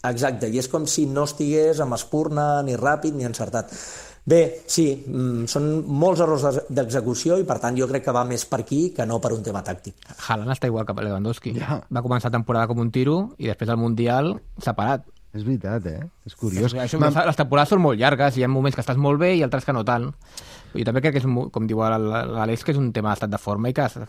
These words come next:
Speaker 2: tornarem a veure el millor Lewandowski.
Speaker 3: M'envia un, un missatge un oient del Club de la Mitjanit, que també és amic, de fet és oient perquè és amic, que diu que tenir un nou com Lewandowski i que faci cinc partits que no li arribi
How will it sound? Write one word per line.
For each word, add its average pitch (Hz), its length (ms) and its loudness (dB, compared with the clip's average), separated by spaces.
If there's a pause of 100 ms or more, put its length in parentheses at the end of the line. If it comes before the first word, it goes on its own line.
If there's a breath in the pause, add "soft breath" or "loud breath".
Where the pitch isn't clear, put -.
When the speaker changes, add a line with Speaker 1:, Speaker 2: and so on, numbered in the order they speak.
Speaker 2:
tornarem 110 240 -2
a 107 80 0
veure 110 140 0
el - 20 0
millor 110 160 -2
Lewandowski. 98 440 -6 (440 loud breath)
Speaker 3:
M'envia 127 320 8
un, 143 60 10 (100)
un 131 200 6 (680)
missatge 113 540 6 (100)
un 113 160 4
oient 107 240 6
del 101 80 4
Club 98 140 -2
de 104 100 4
la 104 80 6
Mitjanit, 113 540 4 (340)
que 87 300 -4 (100)
també 90 220 -4
és 92 100 0
amic, 104 160 0
de 98 140 -2
fet 95 160 -2
és 101 100 2
oient 110 160 4
perquè 98 160 -4
és 98 80 0
amic, 113 240 2
que 110 80 -2
diu 104 160 0
que 131 140 2 (240)
tenir 127 240 4
un 143 100 6
nou 123 160 6
com 110 200 2
Lewandowski 110 680 2 (160)
i 101 80 -4
que 110 160 0
faci - 480 -6
cinc 131 240 0
partits 120 320 0
que 107 140 -2
no 117 100 4
li 123 80 2
arribi 110 240 2